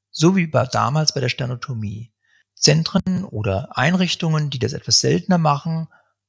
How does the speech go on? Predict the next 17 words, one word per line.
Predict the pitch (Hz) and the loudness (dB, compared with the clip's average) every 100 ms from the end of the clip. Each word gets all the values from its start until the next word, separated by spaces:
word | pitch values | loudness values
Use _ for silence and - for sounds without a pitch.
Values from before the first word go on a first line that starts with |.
| _ _ - | _ _ 0
kann | 131 160 | 4 4
es | 170 - | 4 2
passieren, | 147 - 139 135 135 131 | 0 0 -2 -2 -2 -2
dass | 117 - | -2 -2
nicht | 104 | -6
der | 110 | -6
vollständige | 95 - 175 196 - 175 160 143 | -6 0 2 2 0 0 0 -4
Thymus | - 147 135 - | -6 -6 -4 -4
entfernt | 127 - 117 120 135 | -8 -4 -2 -2 -4
wird | 131 | -6
und | - 110 | -6 -6
so | - 120 175 | -2 0 0
eine | 123 | -2
bestehende | 113 - 127 135 147 | -2 0 0 0 0
Myasthenie | 127 117 - 120 107 101 123 | 0 0 -2 -2 -4 -4 -6
weiter | - 104 - 151 | -2 -2 0 -2
besteht | 160 - 170 175 | -4 -2 -2 -2